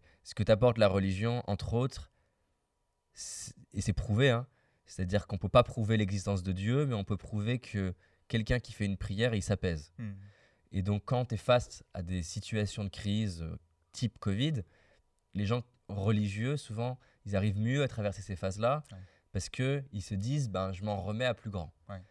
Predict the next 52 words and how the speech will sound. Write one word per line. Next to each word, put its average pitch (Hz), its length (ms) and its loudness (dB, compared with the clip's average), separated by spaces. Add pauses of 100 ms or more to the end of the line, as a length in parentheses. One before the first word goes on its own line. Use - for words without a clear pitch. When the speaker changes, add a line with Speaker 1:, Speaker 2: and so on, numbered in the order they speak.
(220)
Speaker 1:
Donc 101 200 -6
aujourd'hui, 107 600 2
je 98 100 -4
m'en 104 100 0
remets 101 140 2
à 95 60 4
plus 101 160 -4
grand, 110 200 0
il 107 140 0
a... 80 260 0 (600)
il 101 240 -4
y 101 100 -4
avait... 98 140 0 (640)
c'est - 180 -18
comme 107 160 -4
si - 80 -8
on 110 80 0
avait 95 300 4
moins 104 220 2
de 104 60 -2
f-, - 360 -20
moins 113 180 2
d'options, 113 340 0
c'est 120 120 -4
comme 98 120 -2
s'il - 120 -4
y - 20 2
avait 95 100 2
cinq 113 220 -2
chaînes 110 160 0
de 104 60 2
télé 107 260 2
avant, 107 400 4
Speaker 2:
Ouais. 95 120 -10 (140)
Speaker 1:
cinq 110 200 0
re-, 107 140 -6
grandes 101 220 2
religions, 101 480 0 (340)
et 90 60 -6
maintenant 98 240 2
il 110 80 2
y 104 60 4
a 101 320 8
le 92 100 0
catalogue, 104 580 4
euh, 90 380 4 (360)
avec, 92 420 2
euh, 87 120 4
la 95 120 6
T 117 140 2
N 101 120 2
T, 151 280 4